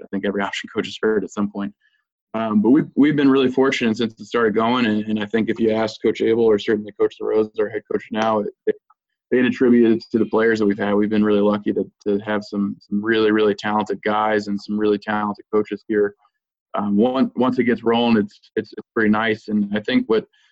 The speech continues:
separates us a little bit is, especially in the early goings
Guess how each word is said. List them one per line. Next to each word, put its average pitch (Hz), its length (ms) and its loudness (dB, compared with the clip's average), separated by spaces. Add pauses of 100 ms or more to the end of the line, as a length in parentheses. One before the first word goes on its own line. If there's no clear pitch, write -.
(240)
separates 135 400 0
us 117 140 0
a 117 40 2
little 117 360 4
bit 113 200 2
is, 107 340 4
especially 120 480 0
in 107 100 4
the 104 60 0
early 110 280 4
goings 107 600 2